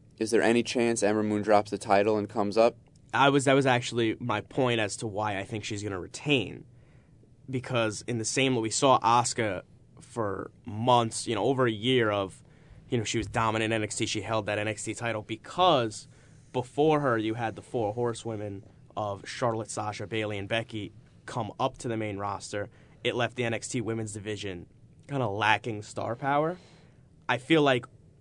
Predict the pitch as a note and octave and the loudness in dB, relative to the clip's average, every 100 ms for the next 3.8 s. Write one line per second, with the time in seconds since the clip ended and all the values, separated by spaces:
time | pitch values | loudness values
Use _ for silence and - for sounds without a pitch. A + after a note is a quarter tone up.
0 | - - C3 B2+ C#3 A#2 A2 A2+ G#2 - | -12 0 0 2 -2 0 0 0 -2 -4
1 | A2 D3+ E3 - A2 F#2 - - _ _ | 2 4 4 0 -2 -4 -8 -20 _ _
2 | A2+ A2 - C3 D3 B2+ A#2+ A2 B2 - | -4 -2 -2 -2 0 -2 -2 -8 -6 -4
3 | A2 A2 A2 B2 F3+ D3+ B2+ | -4 -4 -2 2 4 4 2